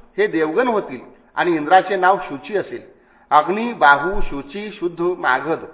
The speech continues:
इत्यादी सप्तर्षी होतील. त्यावेळी सत्रायनाची पत्नी वितानापासून बृहद्भानूच्या रूपाने भगवान अवतार ग्रहण करतील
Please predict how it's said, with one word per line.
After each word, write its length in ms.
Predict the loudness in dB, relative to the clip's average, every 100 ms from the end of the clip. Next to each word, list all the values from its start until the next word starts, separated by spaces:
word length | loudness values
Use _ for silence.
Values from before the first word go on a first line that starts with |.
| -20 _ _
इत्यादी 420 | -16 4 4 4 -2
सप्तर्षी 460 | -8 -6 -8 -6
होतील. 340 | -10 -10 -16 _ _ _ _ _ _
त्यावेळी 360 | 4 6 2 -2
सत्रायनाची 760 | -4 4 6 6 6 4 4 -6
पत्नी 420 | -8 -4 -4 -6 -12 _ _
वितानापासून 880 | -8 0 2 4 4 4 2 2 -6 -8 -20 _ _
बृहद्भानूच्या 840 | -4 0 0 4 2 2 -2 0 2
रूपाने 480 | 0 2 2 2 -4
भगवान 440 | -6 2 4 4
अवतार 500 | 2 0 4 4 4
ग्रहण 220 | -4 -4
करतील 380 | -4 -8 -8 -16